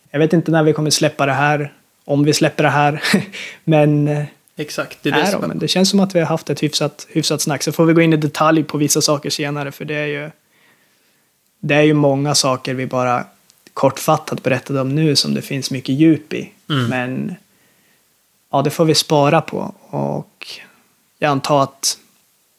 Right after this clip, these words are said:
Speaker 1: ja, jag antar att vi har presenterat det mest basala och intressanta nu, liksom.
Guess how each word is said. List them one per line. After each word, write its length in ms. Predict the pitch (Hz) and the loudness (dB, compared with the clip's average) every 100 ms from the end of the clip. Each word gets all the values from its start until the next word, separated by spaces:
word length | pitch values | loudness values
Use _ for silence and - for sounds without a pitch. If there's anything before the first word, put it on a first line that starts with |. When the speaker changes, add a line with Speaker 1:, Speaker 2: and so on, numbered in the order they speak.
| _ _ _ _ _ _ _ _ _ - | _ _ _ _ _ _ _ _ _ 0
Speaker 1:
ja, 200 | 175 143 | 2 4
jag 80 | 147 | 2
antar 220 | 143 147 | 2 0
att 120 | - | 2
vi 40 | |
har 60 | 151 | 0
presenterat 520 | - 147 139 135 147 | 0 -2 0 2 2
det 40 | 131 | 2
mest 500 | 131 - - - - _ _ _ _ _ _ _ _ _ | 0 -2 -4 -8 -14 _ _ _ _ _ _ _ _ _
basala 440 | 147 139 147 139 | -2 0 2 0
och 40 | 127 | 0
intressanta 520 | 127 139 135 139 135 | -4 -4 -4 -6 -6
nu, 180 | 135 147 | -6 -6
liksom. 320 | 156 - | -4 -4